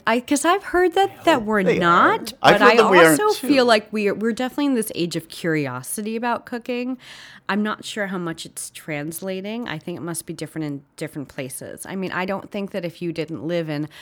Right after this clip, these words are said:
Speaker 1: a big city or in a suburb with, like, amazing stores with prepared food, you would even have a choice. So it's just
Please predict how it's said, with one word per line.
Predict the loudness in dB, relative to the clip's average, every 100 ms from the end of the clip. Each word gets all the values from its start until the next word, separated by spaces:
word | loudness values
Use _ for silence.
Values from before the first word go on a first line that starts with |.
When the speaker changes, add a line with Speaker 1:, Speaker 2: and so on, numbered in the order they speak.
| -20 -14
Speaker 1:
a | -10
big | -8 -8
city | -6 -6 -4 -4
or | -4
in | -4
a | -6
suburb | -6 -4 -4 -2 -6
with, | -6 -8
like, | -8
amazing | -6 -2 -2 -2 -4 -8
stores | -8 -4 -4 -4
with | -8 -16
prepared | -16 -8 -6 -6
food, | -8 -8 -6
you |
would | -6
even | -8 -8
have | -10 -10
a |
choice. | -12 -12 -10 -10
So | -8 -8
it's | -8 -8
just | -8 -10